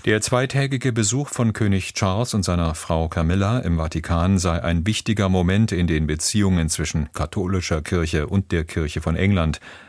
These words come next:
erklärte der Buckingham Palast. Ein vorherrschendes Thema des Staatsbesuchs ist der Schutz der Umwelt, der dem britischen Monarchen ein besonderes Anliegen ist. Und hier noch einmal die Übersicht.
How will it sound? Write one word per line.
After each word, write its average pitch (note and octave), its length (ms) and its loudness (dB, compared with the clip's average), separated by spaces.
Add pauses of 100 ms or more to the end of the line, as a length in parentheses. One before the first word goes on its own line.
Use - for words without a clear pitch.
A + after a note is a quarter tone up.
erklärte D2 460 -4
der E2 160 0
Buckingham D#2+ 540 -2
Palast. - 480 -6 (800)
Ein F2 320 0
vorherrschendes C3 800 0
Thema A#2+ 320 0
des G2+ 160 -2
Staatsbesuchs G2+ 640 -2
ist - 320 -4
der E2+ 160 0
Schutz - 380 -4
der A2 260 -4
Umwelt, E2 560 0
der D2 80 0
dem D2 220 -4
britischen E2+ 480 -2
Monarchen D2 640 -2
ein C#2+ 240 -4
besonderes D2+ 680 0
Anliegen D#2+ 440 -2
ist. - 320 -4 (1400)
Und C3 140 2
hier D3 100 4
noch C3 120 2
einmal B2 280 4
die A2+ 80 0
Übersicht. A#2+ 600 -2